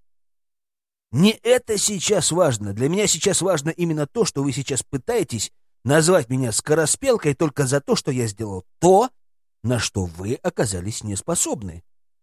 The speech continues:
У меня есть свой корабль и моя команда, и только то, что я смог приобрести их за собственные деньги, и то. Ладно, это не то.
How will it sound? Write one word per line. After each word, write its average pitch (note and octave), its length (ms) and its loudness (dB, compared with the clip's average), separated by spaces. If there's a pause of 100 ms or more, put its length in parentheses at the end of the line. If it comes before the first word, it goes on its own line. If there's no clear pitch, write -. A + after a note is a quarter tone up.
(920)
У C3 100 2
меня G3+ 240 2
есть G#3+ 240 0
свой G3+ 400 4
корабль G3 500 0
и D3+ 80 0
моя E3 220 -2
команда, G#2 600 -4 (260)
и D#3 80 2
только F3 280 2
то, A3 240 2
что - 200 0
я D3 200 0
смог C#3+ 440 0
приобрести B2 640 -2 (100)
их A3+ 300 -6 (640)
за B2 160 0
собственные C#3 540 2
деньги, G#2 340 -4
и D3 140 -2
то. F3 260 2 (1040)
Ладно, F#2+ 320 0 (140)
это A#2+ 160 -6
не B2+ 80 0
то. F2 240 -8